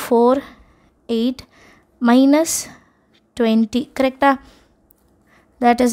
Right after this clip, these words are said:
equal to, இது ரெண்டுத்தையும் மைனஸ் பண்ணலாம். மைனஸ் டுவெல்வ்னு ஆகும். ஃபிஃப்டீனில் டுவெல் போனா த்ரீ, three by twenty. இதுதான் P of A intersection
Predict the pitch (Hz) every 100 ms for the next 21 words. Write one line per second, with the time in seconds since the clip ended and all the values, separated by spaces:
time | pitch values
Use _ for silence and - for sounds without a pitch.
0 | 247 247 240 233 330 440 269 269 262 254
1 | 294 262 247 269 277 - 233 233 247 247
2 | 233 240 247 - 233 226 233 226 214 226
3 | 349 - - - - - - 285 349 349
4 | 311 269 254 262 247 240 247 262 - 240
5 | 294 233 254 262 233 247 247 240 226 220
6 | 247 233 220 220 240 294 320 294 254 247
7 | 247 254 - 240 240 247 254 262 269 285
8 | 302 - 262 - 269